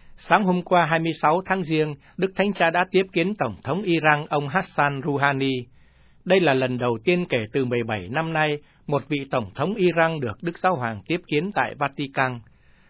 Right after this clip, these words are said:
Lần trước đây là cuộc tiếp kiến Đức Thánh Cha Gioan Paulo hai dành cho Tổng thống Mohamed Khatami ngày mười hai tháng ba năm một nghìn chín trăm chín mươi chín.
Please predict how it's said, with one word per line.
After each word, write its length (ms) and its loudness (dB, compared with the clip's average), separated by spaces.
Lần 240 0
trước 240 -4
đây 160 4
là 200 0
cuộc 240 -8
tiếp 200 0
kiến 220 -2
Đức 160 -4
Thánh 180 -4
Cha 220 2
Gioan 380 0
Paulo 280 0
hai 360 0
dành 280 0
cho 180 2
Tổng 340 -4
thống 240 -2
Mohamed 520 0
Khatami 760 -2
ngày 180 -2
mười 240 0
hai 260 0
tháng 180 -6
ba 200 4
năm 180 -2
một 160 -10
nghìn 260 -8
chín 220 -6
trăm 300 -4
chín 200 -4
mươi 160 -4
chín. 300 -4